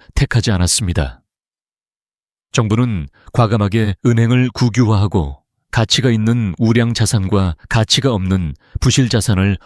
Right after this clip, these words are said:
엄격하게 분리했습니다. 일명 배드뱅크를 설립하여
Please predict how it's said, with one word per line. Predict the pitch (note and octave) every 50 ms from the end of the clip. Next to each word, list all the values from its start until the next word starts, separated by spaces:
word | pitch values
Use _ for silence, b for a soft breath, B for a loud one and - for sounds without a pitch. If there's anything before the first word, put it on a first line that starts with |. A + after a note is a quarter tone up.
| B
엄격하게 | - G#2+ G#2+ A2 - D3 B2 - - A#2+ G2+ G#2 G2+ G#2+ -
분리했습니다. | - - B2 A2+ A2 G#2 G#2 F#2+ - - G#2+ F2 F2 - D2+ C2+ B1+ - _ _ _ _ _ _ _ _ _ _ _ _ _ _ _ _ _ _ _ _ _ _ _ _ _ _ _ _ _ _
일명 | _ A#2 A#2 A#2+ A#2+ B2 B2 B2 A#2+ G#2+
배드뱅크를 | - A#2+ A2 C3+ - C3+ A#2+ G#2+ - B2 B2+ B2+
설립하여 | - - B2+ A#2 A#2 - - G#2+ F2 D#2+ D#2 D2 C#2 C#2 - - _ _